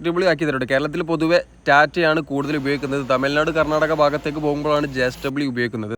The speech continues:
ഏതായാലും സുഹൃത്തുക്കളെ, നിങ്ങളും നിങ്ങളുടെ സുഹൃത്തുക്കളൊക്കെ വീട് നിർമ്മാണത്തിന് ആവശ്യമായിട്ടുള്ള ഒരു തയ്യാറെടുപ്പിലാണെന്നുണ്ടെങ്കിൽ ഈ ഒരു വീഡിയോ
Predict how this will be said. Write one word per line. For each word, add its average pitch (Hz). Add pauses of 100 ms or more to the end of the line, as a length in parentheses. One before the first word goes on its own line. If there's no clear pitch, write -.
ഏതായാലും 190
സുഹൃത്തുക്കളെ, 208 (120)
നിങ്ങളും 208
നിങ്ങളുടെ 202
സുഹൃത്തുക്കളൊക്കെ 190 (120)
വീട് 185
നിർമ്മാണത്തിന് 190
ആവശ്യമായിട്ടുള്ള 180
ഒരു 170
തയ്യാറെടുപ്പിലാണെന്നുണ്ടെങ്കിൽ 175
ഈ 170
ഒരു -
വീഡിയോ 151